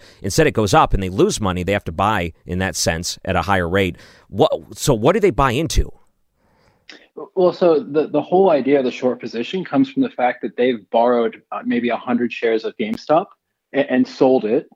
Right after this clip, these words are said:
Speaker 2: and are betting that they can buy it back in a little bit of time, maybe a week or a month, at a lower price. And that's how much money they're gonna make. But the problem is when you, when you do that,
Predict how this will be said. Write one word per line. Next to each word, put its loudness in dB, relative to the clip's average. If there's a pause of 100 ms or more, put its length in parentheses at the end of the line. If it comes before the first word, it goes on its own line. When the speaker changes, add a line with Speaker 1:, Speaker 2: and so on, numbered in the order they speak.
(240)
Speaker 2:
and 4
are 4
betting 2
that -4
they 0
can -2
buy 0
it -8
back -2
in -6
a -6
little 2
bit -6 (140)
of -16
time, -2
maybe 2
a -2
week -2
or -2
a -2
month, -4
at 2
a 4
lower 0
price. -6 (100)
And -12
that's -6 (180)
how 0
much 0
money 0
they're 0
gonna -6
make. -6 (340)
But 2
the 2
problem 2
is -2
when 2
you, 2
when -2
you 0
do 0
that, -4